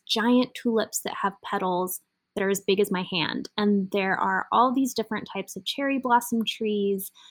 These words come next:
I saw these flowers on a walk that were really tiny and kind of hung upside down, but the petals had checkered pattern on them, like, full square checkers in purple and white. And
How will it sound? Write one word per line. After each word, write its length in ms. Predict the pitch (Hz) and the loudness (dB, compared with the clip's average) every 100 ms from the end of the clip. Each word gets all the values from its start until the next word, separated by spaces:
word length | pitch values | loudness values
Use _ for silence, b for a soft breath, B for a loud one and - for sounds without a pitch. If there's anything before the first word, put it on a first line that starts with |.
| b b | b b
I 140 | 196 196 | -2 0
saw 320 | - 202 202 | 2 4 4
these 500 | 208 202 202 - - | 2 2 0 -4 -10
flowers 500 | - 196 202 196 202 | 0 4 4 2 0
on 140 | 196 196 | 0 0
a 60 | |
walk 440 | 196 190 190 190 - _ - | 2 6 6 4 -6 _ -2
that 300 | 202 196 - _ | 2 2 0 _
were 160 | - 240 | 2 2
really 280 | 254 320 311 | 4 4 2
tiny 580 | - 196 196 214 330 330 | 2 0 2 2 4 4
and 220 | 202 190 | 2 0
kind 160 | 208 190 | -2 -4
of 80 | - - | -6 -2
hung 220 | 202 208 | 0 2
upside 460 | - 202 - 190 190 | 0 -2 -4 -2 -2
down, 300 | 190 180 208 | 0 0 2
but 120 | 220 - | 0 -6
the 100 | 202 | -8
petals 460 | - 214 214 220 214 - | -2 2 4 2 0 2
had 320 | 202 190 185 - _ _ _ _ | 4 4 0 -10 _ _ _ _
checkered 640 | - - 233 - 302 311 - _ - | -2 2 0 2 4 2 0 _ -2
pattern 480 | 330 339 359 359 - | 4 6 4 2 2
on 200 | 339 339 | 4 4
them, 200 | 359 392 | 4 2
like, 200 | 339 196 - - | 2 0 -4 0
full 320 | 269 262 262 | 2 2 0
square 720 | - - 254 240 240 233 233 | -2 -2 2 4 6 4 0
checkers 680 | - 240 233 190 175 214 269 | 0 0 0 -2 -2 -2 -4
in 180 | 208 202 | -4 -6
purple 420 | 196 214 208 208 | -4 -4 -4 -4
and 160 | 202 196 | -4 0
white. 400 | 190 180 185 - | 0 0 -2 -4
And 260 | 214 208 | 0 2